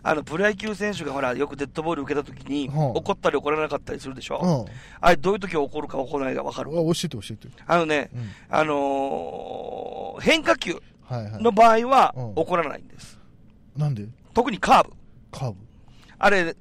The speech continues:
Speaker 1: カーブっていうのはね、変化球とちょっと、ぜ-、あの、普通のボールの投げ方とはね、ちょっと親戚、
Speaker 2: うん。
Speaker 1: ちょ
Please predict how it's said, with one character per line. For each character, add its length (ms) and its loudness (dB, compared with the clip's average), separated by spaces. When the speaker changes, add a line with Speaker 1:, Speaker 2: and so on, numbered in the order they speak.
Speaker 1:
カ 160 4
ー 80 8
ブ 80 -2
っ 20 -2
て 140 -2
い 20 2
う 20 0
の 40 0
は 40 0
ね、 60 -4
変 160 0
化 140 -4
球 120 -6
と 100 -4
ち 80 -12
ょ 60 -20
っ 40 -18
と、 120 -8
ぜ-、 40 -20
あ 40 -2
の、 240 0
普 120 -12
通 220 -8
の 100 2
ボ 180 2
ー 40 4
ル 80 -2
の 60 -4
投 120 2
げ 60 -4
方 100 -6
と 80 2
は 100 6
ね、 120 -2
ち 60 -8
ょ 20 -8
っ 20 -8
と 80 -10
親 240 -4
戚、 460 -8
Speaker 2:
う 0 -
ん。 0 -
Speaker 1:
ち 20 -20
ょ 0 -